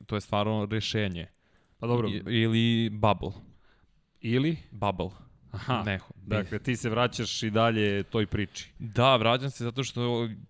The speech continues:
Speaker 1: ako, mislim, krenulo je, nažalost, evo, još jedna utakmica otkazana, vidjet ćemo da li će na kraju Tennessee i Buffalo igrati,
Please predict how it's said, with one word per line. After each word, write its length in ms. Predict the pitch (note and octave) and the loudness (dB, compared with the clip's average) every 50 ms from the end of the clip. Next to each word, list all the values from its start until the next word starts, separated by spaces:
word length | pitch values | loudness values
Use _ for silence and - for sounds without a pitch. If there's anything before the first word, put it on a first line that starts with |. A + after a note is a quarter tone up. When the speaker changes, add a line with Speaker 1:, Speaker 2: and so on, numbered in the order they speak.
| _ - | _ -6
Speaker 1:
ako, 400 | - G#2+ G#2 - - G#2+ G2+ - | -4 -4 -4 -2 -2 -4 -2 -2
mislim, 380 | A2 G#2 - - G2+ F#2+ - - - - | -2 -4 -4 -4 -6 -6 -6 -8 -12 -6
krenulo 480 | - B2 A2+ A2 A2+ B2 C3+ B2+ G#2 | -2 2 2 4 4 4 4 2 2
je, 60 | F#2 F#2 | 2 0
nažalost, 520 | F#2+ F2+ G2 G#2 G2+ F2+ D#2 - - G2 | -2 -2 0 2 0 0 0 -4 -4 -2
evo, 220 | G2 G2 F#2 F#2+ | 0 0 0 0
još 180 | G2+ G2 - - | 0 0 0 2
jedna 200 | A2+ A2+ A2 G#2+ | 0 2 2 0
utakmica 460 | G2+ - A#2 - G#2 G2 - - G2 | -2 -2 -4 -4 -4 -6 -4 -2 -2
otkazana, 720 | F#2+ - - - A2+ G#2 G2+ G#2+ G#2 G#2 G#2 G2+ F#2+ F2+ - _ _ _ _ - - _ _ | -2 -4 -2 -2 -2 0 0 0 0 0 0 -2 -2 -4 -8 _ _ _ _ -20 -20 _ _
vidjet 300 | G#2+ G#2 G#2+ G#2+ A2+ G#2+ | -2 0 2 2 2 2
ćemo 220 | - A2+ G#2 G2+ | 2 0 0 2
da 120 | F#2+ G2+ G2+ | 2 4 2
li 60 | G2+ | 2
će 120 | - G#2+ | 2 0
na 80 | G2 F#2+ | -2 0
kraju 200 | - - G#2+ G2 | 0 0 0 2
Tennessee 600 | - G#2 G2 G2 F#2+ - - G2+ G2 F#2+ F#2+ F#2+ | 2 2 0 0 0 -2 -2 -2 0 0 0 0
i 40 | F2 | 0
Buffalo 460 | F2 G2 F#2+ F#2+ - G#2+ G2 F#2 E2+ | 2 0 0 0 0 0 0 2 0
igrati, 600 | C2 G2 F2+ G2+ F#2+ G2 - - - G#2 G2 F2+ | 0 -2 -2 0 -2 -2 -2 -4 -4 -4 -4 -4